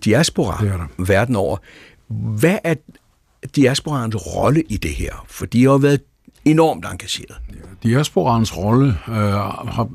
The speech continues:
Speaker 2: varieret over tid, vil jeg sige. Øh, og det skal, det hører til historien, at, øh, den armenske diaspora er faktisk talmæssigt større end befolkningen i Armenien. Der bor flere armenere, for eksempel i U S A og Frankrig, for ikke at tale om i Rusland, end der bor,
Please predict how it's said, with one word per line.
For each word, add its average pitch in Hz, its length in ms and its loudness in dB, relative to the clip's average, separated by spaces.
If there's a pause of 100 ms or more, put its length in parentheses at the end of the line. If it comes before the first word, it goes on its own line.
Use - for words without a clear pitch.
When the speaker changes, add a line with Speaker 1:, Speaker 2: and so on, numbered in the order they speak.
(220)
Speaker 2:
varieret 113 560 2
over 101 300 2
tid, 135 320 0
vil 101 160 -2
jeg 92 100 -6
sige. 90 300 -6 (420)
Øh, 95 260 2
og 101 200 -2
det 117 100 4
skal, 107 160 -6 (200)
det 117 120 4
hører 110 220 4
til 131 300 0
historien, 120 600 0
at, 87 280 -2
øh, 87 320 0
den 90 120 0
armenske 104 500 0
diaspora 92 760 -2
er 92 40 -6
faktisk - 480 -6
talmæssigt 104 600 0
større 101 520 2 (100)
end 90 120 2
befolkningen 85 560 0
i 82 60 -2
Armenien. 90 500 2
Der 85 80 -2
bor 80 260 -4
flere 95 260 0
armenere, 92 500 0
for 87 120 -4
eksempel 87 280 -2
i - 20 0
U 87 180 0
S 80 100 -2
A 101 160 0 (320)
og 82 100 -4
Frankrig, 92 520 -2
for - 360 -2
ikke 92 120 2
at 92 80 0
tale 92 240 0
om 85 140 0
i 78 40 -2
Rusland, 87 540 0
end 85 200 -2
der 87 100 -2
bor, 82 460 -2